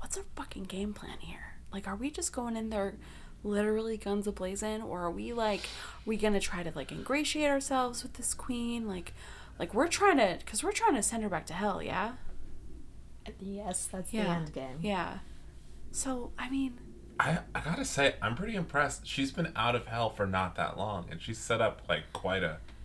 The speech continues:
Speaker 1: Yes, she's very impressive. All right, so <laughs>
Speaker 3: We should, honestly,
Speaker 2: We have to
Speaker 3: maybe we should just be friends with her. Maybe she's got money.
Speaker 2: We have to find out more about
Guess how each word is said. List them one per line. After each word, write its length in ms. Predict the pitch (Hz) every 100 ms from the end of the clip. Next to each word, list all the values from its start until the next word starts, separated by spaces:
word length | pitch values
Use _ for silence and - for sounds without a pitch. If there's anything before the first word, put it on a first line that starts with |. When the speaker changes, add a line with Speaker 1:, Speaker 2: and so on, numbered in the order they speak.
| -
Speaker 1:
Yes, 240 | 240 226 -
she's 200 | - 220
very 200 | 247 262
impressive. 460 | 247 196 170 165 - -
All 80 | 190
right, 240 | 156 147
so 400 | - 233 220 - -
<laughs> 520 | 233 - - 719 762 -
Speaker 3:
We 60 |
should, 260 | - 330 170 - -
honestly, 600 | 131 175 - 196 185 - - 202
Speaker 2:
We 180 | 233
have 140 | 233 117
to 40 |
Speaker 3:
maybe 200 | 131 160
we 140 | 170 156
should 240 | - 120
just 220 | 104 113 -
be 100 | 117
friends 400 | - 95 123 107
with 100 | 87
her. 140 | 80
Maybe 200 | 82 95
she's 180 | 101 -
got 220 | 120 113 92
money. 420 | 101 120 85 - - - - - - - - - - - - - - - -
Speaker 2:
We 140 | 202 233
have 220 | 277 285
to 100 | 202
find 420 | - 175 170 160 -
out 220 | 156 -
more 400 | 147 143 151 135
about 500 | 135 139 139 135